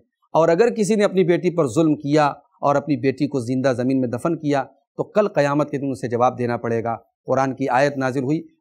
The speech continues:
"व इदल मऊऊदतु सुइलत बिअय्यि ज़ंबिन कुतिलत", कि जब जिंदा गाड़ी गई और जिंदा दफन की गई, बेटी से पूछा जाएगा कि तेरे बाप ने किस जुर्म में तुझे ये सज़ा दी।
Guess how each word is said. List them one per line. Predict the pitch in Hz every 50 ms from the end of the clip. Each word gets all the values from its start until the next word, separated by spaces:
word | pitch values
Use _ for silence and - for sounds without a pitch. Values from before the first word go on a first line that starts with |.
| - -
"व | 165 180 180
इदल | - 160 147 131 151 143 135 131
मऊऊदतु | 143 147 147 143 143 - - 180 196 190 170 147 156 143 - 147 131
सुइलत | - - 208 214 - 175 175 202 214 - -
बिअय्यि | 143 120 156 175 - 190 202 165 147 156 143
ज़ंबिन | 113 180 208 208 190 165 165 156 151
कुतिलत", | 147 - 160 143 - 143 139 139 139 - - _ _ _ -
कि | - 147
जब | 127 147 117
जिंदा | 113 117 143 143 143 143 156 156 151 - - -
गाड़ी | 123 117 131 135 139 143 143 131
गई | 123 135 131 139
और | - 131 123 117
जिंदा | 120 127 131 131 131
दफन | 120 120 113 - 147
की | 131 - 135 123
गई, | 127 127 123 123 _ _ _ _ _ - 127
बेटी | 120 156 156 156 202 185
से | - - 151
पूछा | - 143 131 127 151 143
जाएगा | 131 131 123 120 127 123
कि | 120 131
तेरे | - 131 120 123
बाप | 110 120 123 123 - 139
ने | 127
किस | 127 156 175 165
जुर्म | 123 104 143 135 123
में | 123 127 123 -
तुझे | - _ _ _ - 131 117 135
ये | 120 110 117
सज़ा | - - 113 104 104 95
दी। | 85 90 85 -